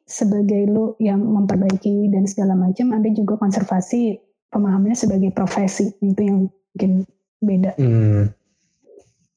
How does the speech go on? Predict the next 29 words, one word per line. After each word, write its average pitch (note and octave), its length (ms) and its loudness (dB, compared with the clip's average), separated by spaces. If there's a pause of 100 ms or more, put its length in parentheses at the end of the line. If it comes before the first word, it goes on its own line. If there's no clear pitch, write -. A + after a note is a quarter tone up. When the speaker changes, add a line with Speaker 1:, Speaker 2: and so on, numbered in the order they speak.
Speaker 2:
Tapi E3 480 -4 (160)
kalau A2+ 240 -4
di A2 400 0
ranah G#2+ 320 0 (160)
kerjanya, A2 400 0
Dis, - 560 -6
kira-kira, D3+ 480 -2
Speaker 1:
Mm-mm. G#3 240 -2
Speaker 2:
eh, G#2 840 0 (1000)
misalkan G#2+ 480 0
seniman, G2+ 800 0 (760)
atau A2 380 -2
memang A2+ 320 2
ada B2 160 2
ya, G#2 80 0
setiap - 240 -4
seniman G#2+ 400 0
pun C#3 400 0
sebenarnya A#2+ 320 2
dia C3+ 80 -2
punya B2 280 0 (120)
orang G2+ 320 2
khusus, G2+ 340 2
misalnya G#2+ 340 0
dia A2+ 120 4
malah A2+ 240 2
punya G2+ 320 0
orang G2 320 0
khusus G2 240 0